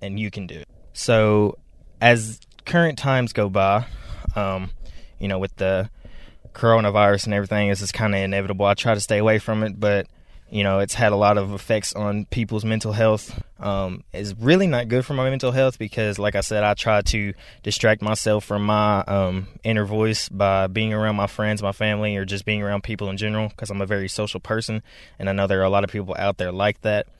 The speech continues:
Having this isolation is not the best thing for me. There are ways you can fight the isolation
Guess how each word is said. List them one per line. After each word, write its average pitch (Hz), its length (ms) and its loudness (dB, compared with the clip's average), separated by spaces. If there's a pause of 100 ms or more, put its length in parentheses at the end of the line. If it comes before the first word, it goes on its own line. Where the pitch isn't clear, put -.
(100)
Having 117 400 0
this 104 340 -2
isolation 107 920 -2
is 98 200 -6
not 113 200 0
the 120 80 -2
best 104 260 0
thing 101 200 -2
for 104 220 -2
me. 107 200 -2 (580)
There 123 220 4
are 123 100 8
ways 120 280 2
you 113 60 -4
can 107 120 -6
fight 120 240 2
the 101 100 -2
isolation 110 640 -2